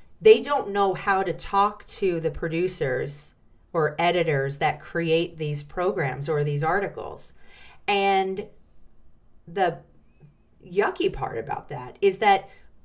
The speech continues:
some of their stuff is really good. And if they just could translate their world into what producers and people in the media needed to hear, they probably would have more success getting on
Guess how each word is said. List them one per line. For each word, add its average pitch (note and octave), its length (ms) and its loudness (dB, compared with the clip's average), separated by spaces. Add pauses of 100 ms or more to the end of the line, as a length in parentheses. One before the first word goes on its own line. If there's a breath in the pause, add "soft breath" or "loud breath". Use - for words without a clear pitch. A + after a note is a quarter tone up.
some B3 240 -4
of F4+ 140 4
their A#3+ 100 0
stuff C#4+ 400 -4
is E3 160 -2
really G3 320 2
good. F#3 540 -2
And G3 100 -4
if G#3+ 220 -6
they G3 140 0
just C4+ 460 -4
could - 200 -8
translate G3+ 1040 -6 (360 soft breath)
their G#3+ 380 2
world D3+ 520 -2
into F#3+ 300 -2
what F#3 460 2
producers G3 540 -2
and E3 120 -4
people F#3 240 -6
in F3 100 -4
the D#3+ 60 -4
media F3 360 -2
needed E3+ 340 -2
to D3 100 -8
hear, D3+ 600 -2 (460 soft breath)
they B3 120 2
probably C#4+ 600 0
would F#3 180 2
have F#3+ 360 0
more G3+ 240 -2
success F#3 760 0
getting G#3 480 2
on E3+ 600 0